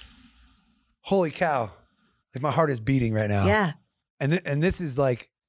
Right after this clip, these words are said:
Speaker 1: you ever, you ever thought something or said something or met someone or did something and you just immediately got chills and you immediately felt, like,
Speaker 2: Yeah.
Speaker 1: hot, like, all over you, like, "Oh my gosh."
Speaker 2: Yeah.
Speaker 1: You don't instantly, instantly get excited.
Speaker 2: Yeah.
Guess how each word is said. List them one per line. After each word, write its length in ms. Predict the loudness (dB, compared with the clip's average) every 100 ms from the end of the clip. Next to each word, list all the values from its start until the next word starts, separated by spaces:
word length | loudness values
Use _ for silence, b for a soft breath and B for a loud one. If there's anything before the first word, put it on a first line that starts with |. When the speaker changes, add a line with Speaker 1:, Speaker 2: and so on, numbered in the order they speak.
| _ _
Speaker 1:
you 120 | 0
ever, 80 | 0
you 120 | 0
ever 240 | 0 0 -4
thought 420 | -6 -2 0 0
something 420 | -2 0 0 0
or 60 | -2
said 280 | -2 -2
something 420 | 0 -2 0 0 0
or 80 |
met 300 | 0 0 0
someone 440 | -2 -2 0 2 0
or 60 |
did 220 | 0 -2 -2
something 320 | -2 -2 -2
and 80 | -2
you 80 | 0
just 200 | 0 -2 -2
immediately 420 | 0 2 2 2
got 180 | 0 0
chills 460 | 0 2 2 -2
and 140 | -4 -4
you 80 |
immediately 300 | 0 0 0
felt, 340 | -4 0 -2 0
like, 340 | 0 0 -2 _
Speaker 2:
Yeah. 260 | -2 0 -2 -6
Speaker 1:
hot, 680 | -14 -4 0 0 0 -4 -6 b b -4
like, 140 | -2
all 300 | 0 0 0
over 100 | 0
you, 60 | -2
like, 140 | -4 -4
"Oh 120 | -4 0
my 100 | 0
gosh." 420 | 0 -2 -8 -8
Speaker 2:
Yeah. 220 | 0 0 0
Speaker 1:
You 180 | -4 0
don't 180 | 0 -2 -4
instantly, 600 | -4 -2 -2 0 0 -2 _ 0
instantly 360 | 0 0 -4
get 120 | -2
excited. 500 | -2 0 0 2 0 0
Speaker 2:
Yeah. 160 | 0